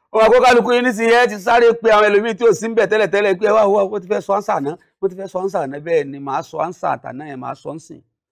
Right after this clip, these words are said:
Pẹ̀lú ògo Ọlọ́run, màá sọ fún wa ń sìn. Màá dẹ̀ tún béèrè ìbéèrè míì. Àwọn tó wá gbà dáadáa, a máa pè wọ́n.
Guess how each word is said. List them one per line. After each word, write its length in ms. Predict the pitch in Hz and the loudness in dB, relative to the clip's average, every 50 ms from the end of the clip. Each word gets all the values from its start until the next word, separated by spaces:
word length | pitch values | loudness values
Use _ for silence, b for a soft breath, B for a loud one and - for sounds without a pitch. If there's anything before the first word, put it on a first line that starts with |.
| _ _ _ _ _ - | _ _ _ _ _ -8
Pẹ̀lú 140 | 139 180 196 | -2 -2 -2
ògo 160 | 180 147 151 | -2 0 -2
Ọlọ́run, 160 | 165 175 156 | -2 -2 -2
màá 140 | 139 127 135 | -4 -10 -14
sọ 120 | - - 139 139 | -14 -14 -16 -16
fún 140 | - 151 143 | -16 -16 -14
wa 80 | 135 143 | -14 -14
ń 40 | 147 | -16
sìn. 200 | _ 143 123 107 _ _ _ _ _ _ _ _ _ - | _ -20 -20 -20 _ _ _ _ _ _ _ _ _ -6
Màá 160 | 139 170 190 | -4 -4 -4
dẹ̀ 100 | 202 160 | -4 -6
tún 140 | 131 160 175 | -10 -10 -4
béèrè 200 | 180 185 170 147 | 0 0 0 0
ìbéèrè 280 | 131 123 160 170 156 135 | 0 0 0 2 2 0
míì. 280 | 123 123 143 156 143 113 _ _ _ _ _ _ _ _ - - | -2 -4 -4 -4 -4 -6 _ _ _ _ _ _ _ _ -12 -8
Àwọn 180 | 151 170 185 | -6 -6 -4
tó 80 | - 208 220 | -4 -2 0
wá 100 | 214 208 208 | 0 0 0
gbà 240 | 196 175 165 151 143 | 0 -2 0 0 0
dáadáa, 440 | 156 151 151 147 156 151 147 143 - _ _ _ _ _ _ _ _ _ _ _ _ _ _ _ _ _ _ _ | 0 0 0 0 -2 -2 -4 -4 -10 _ _ _ _ _ _ _ _ _ _ _ _ _ _ _ _ _ _ _
a 80 | - - | -14 -10
máa 180 | 143 139 135 135 | -6 -6 -6 -6
pè 160 | 131 - 127 | _ -12 -16
wọ́n. 240 | 110 120 127 151 | -16 -14 -14 -16